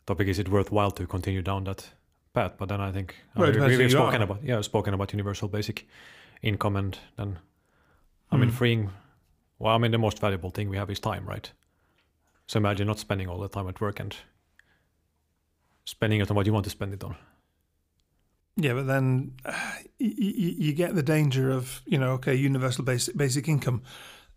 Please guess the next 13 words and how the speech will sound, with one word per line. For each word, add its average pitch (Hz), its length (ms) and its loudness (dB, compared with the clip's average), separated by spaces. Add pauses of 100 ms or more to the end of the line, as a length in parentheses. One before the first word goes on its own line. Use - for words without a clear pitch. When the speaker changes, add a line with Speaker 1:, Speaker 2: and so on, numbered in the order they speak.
Speaker 2:
but 147 240 -2 (180)
basic 147 540 0
being 135 300 2
the, 139 160 -2
the 143 140 0
key 135 220 0
word 143 320 2
there. 123 320 -8 (360)
Speaker 1:
Well, 113 340 4
I 113 80 2
mean, 107 180 6
uh, - 80 6
Speaker 2:
Um, 120 240 2